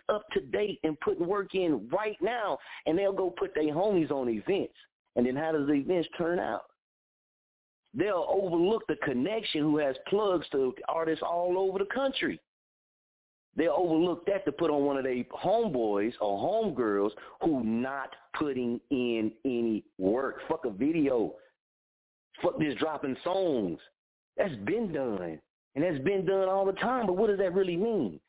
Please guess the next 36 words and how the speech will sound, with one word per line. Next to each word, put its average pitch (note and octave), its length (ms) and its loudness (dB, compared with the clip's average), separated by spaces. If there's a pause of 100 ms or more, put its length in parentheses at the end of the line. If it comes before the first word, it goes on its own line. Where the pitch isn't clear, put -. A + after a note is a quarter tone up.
(220)
How G#3 120 -2
many G3+ 220 2
of F#3+ 100 0
us F#3+ 140 -2
is D#3 140 -2
really F3+ 260 0
making F3+ 500 0
it? D2+ 160 -4 (640)
Right? - 320 -2 (300)
So D#3 100 2
we C#3 200 0
steady - 440 -4
cut G3 100 2
each F3+ 180 -2
other D3 220 2
out. F#2+ 300 0 (320)
We B2 200 0
steady G#3+ 280 2
overlook E3 480 2
each G#3 260 -4
other. F#2 220 -2 (280)
We B2+ 240 0
steady G#3+ 300 -2 (120)
show F#3 220 2
our D#3 160 0
own D#3+ 280 2 (120)
people D#3 300 2
that A2+ 180 2
we C3+ 140 2
not E3 340 0
willing D3+ 560 2
to C#3 80 2
unite, A#2+ 580 2
but A#2+ 140 0
we A#2 100 2
willing D#3 380 2